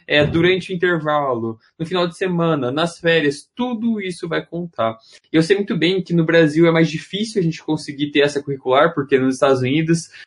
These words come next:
é, tem, tipo, centenas de extracurriculares em cada escola, tem esporte de tudo que é tipo, é, tem a-, atividades mesmo de tudo que é tipo,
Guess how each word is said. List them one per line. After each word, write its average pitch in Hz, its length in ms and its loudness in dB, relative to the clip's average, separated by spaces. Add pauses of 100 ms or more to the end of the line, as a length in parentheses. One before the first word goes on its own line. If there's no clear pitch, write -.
(120)
é, 127 340 6
tem, 147 320 2
tipo, - 260 -8
centenas 175 680 0
de 147 60 -2
extracurriculares 139 720 0
em 135 80 -8
cada 131 200 -4
escola, 123 560 2
tem 151 180 2
esporte 139 440 -2
de 147 80 -8
tudo 131 80 -18
que 123 80 0
é 117 60 0
tipo, 143 540 -2 (260)
é, 131 160 6
tem 156 460 4
a-, - 480 0
atividades 220 540 0
mesmo 170 180 -2
de - 60 -
tudo 160 80 -12
que 170 60 -2
é 165 40 -2
tipo, 165 420 -6